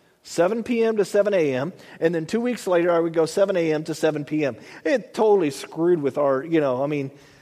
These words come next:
think about that, having to switch every two weeks, working nights to days. I mean, it really messed you up,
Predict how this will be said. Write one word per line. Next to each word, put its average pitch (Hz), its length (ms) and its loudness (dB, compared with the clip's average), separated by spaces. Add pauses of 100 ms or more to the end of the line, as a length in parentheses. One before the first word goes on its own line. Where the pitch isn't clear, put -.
think 247 260 0
about 175 240 0
that, 127 200 -2
having 190 180 -2
to 185 80 -6
switch 180 260 -2
every 180 160 -2
two 196 140 -4
weeks, 170 260 2
working 151 260 -2
nights 147 340 -2
to 151 120 -6
days. 131 380 -2
I 139 40 -4
mean, 139 200 -6
it 202 180 -6
really 170 320 -2
messed 156 280 -8
you 185 100 2
up, - 160 0